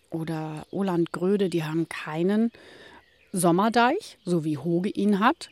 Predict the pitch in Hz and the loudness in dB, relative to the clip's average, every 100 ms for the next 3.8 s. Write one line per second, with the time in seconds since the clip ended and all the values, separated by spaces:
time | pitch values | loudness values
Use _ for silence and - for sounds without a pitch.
0 | _ 170 - 147 - 254 - _ - 165 | _ -4 -2 -4 0 0 -2 _ -6 -2
1 | 151 170 - 160 170 175 170 - 160 156 | -2 -2 -2 2 4 4 2 0 -2 0
2 | 151 214 233 202 208 190 - 214 214 196 | 2 0 4 2 2 -2 -4 -4 -4 -6
3 | - 175 190 208 175 156 156 160 | -6 -4 -4 -2 -2 -4 -6 -8